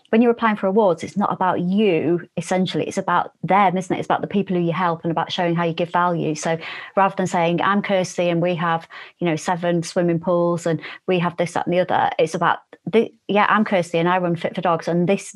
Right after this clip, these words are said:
this is how we really help our clients. And you've given me some, like, we've talked about some really amazing case studies, haven't we, over the years, where it's really demonstrated the life-changing work that you do."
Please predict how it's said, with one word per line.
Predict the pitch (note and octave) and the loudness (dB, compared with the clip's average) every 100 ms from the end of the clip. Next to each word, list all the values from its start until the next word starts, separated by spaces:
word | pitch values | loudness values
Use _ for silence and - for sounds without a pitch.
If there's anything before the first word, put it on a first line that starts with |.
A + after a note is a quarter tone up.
| - | -4
this | G3 - | -2 -2
is | - | -2
how | F3 F3+ | 0 0
we | F3+ | 0
really | E3+ F3 E3 E3+ - - | 2 0 0 -2 -4 -8
help | - F3 E3 | -4 -4 -2
our | E3 D#3 | -4 -2
clients. | - F3 - | 0 -2 -2
And | - E3+ | -2 -2
you've | E3+ - | -2 -4
given | G3+ F#3 E3+ | -4 0 0
me | D#3+ | 0
some, | D#3 D#3+ | -2 -2
like, | D#3 D3 - - - | 0 -2 -4 -10 -8
we've | F3+ | -6
talked | - F#3 | -2 -2
about | F3 - | -2 -4
some | F3 | -2
really | F#3 F#3 | 0 0
amazing | F3 E3 E3 E3+ | 0 0 -2 -4
case | E3 F3 E3 | -2 -4 -4
studies, | - D#3+ E3 | -8 -6 -4
haven't | F#3 D3 | -4 -2
we, | D#3+ | 0
over | D#3 D3+ | -2 -2
the | E3 | -2
years, | E3 D#3+ D3 - | 0 0 -2 -2
where | D3+ D3+ - - - | -2 -4 -8 -16 -6
it's | G#3 | 0
really | A3 G3 | 2 4
demonstrated | G#3 G#3 G3 - E3 E3 - | 2 2 0 0 -2 -2 -2
the | F3 | 0
life-changing | F#3+ F#3+ F#3 F#3 F3 E3+ F3 | 2 2 -2 -2 -2 0 0
work | A3 - | 0 -2
that | - | -4
you | F3 | 0
do." | A#3 A#3+ D3+ | 4 4 4